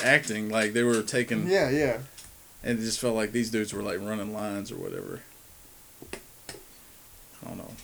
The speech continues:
Speaker 1: And then, uh, what's the, what's the other one?
Speaker 2: Charles.
Speaker 1: What's the other one? I, uh, there was another one I said.
Speaker 2: They
Speaker 1: I
Speaker 2: said
Speaker 1: can't
Speaker 2: Charles a lot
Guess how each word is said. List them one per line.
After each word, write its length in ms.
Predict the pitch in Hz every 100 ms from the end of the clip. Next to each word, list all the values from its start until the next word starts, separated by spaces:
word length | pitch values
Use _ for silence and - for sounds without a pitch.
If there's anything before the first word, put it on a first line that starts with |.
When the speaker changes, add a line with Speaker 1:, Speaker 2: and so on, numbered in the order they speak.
| -
Speaker 1:
And 160 | 120 123
then, 240 | 127 123
uh, 220 | 120 113
what's 280 | 107 139 -
the, 140 | - 113
what's 160 | 156
the 120 | -
other 140 | - 113
one? 100 | 139
Speaker 2:
Charles. 440 | 123 143 202 - - - - - -
Speaker 1:
What's 180 | 156 156
the 120 | -
other 160 | 131 127
one? 200 | 117 107
I, 100 | 101
uh, 260 | - 98 87
there 140 | 117 120
was 120 | 127
another 240 | 120 123
one 100 | 107
I 80 | 95
said. 160 | - 196
Speaker 2:
They 40 |
Speaker 1:
I 20 | 214
Speaker 2:
said 160 | 226 143
Speaker 1:
can't 80 | 165
Speaker 2:
Charles 360 | 160 165 151
a 40 | 131
lot 320 | 131 135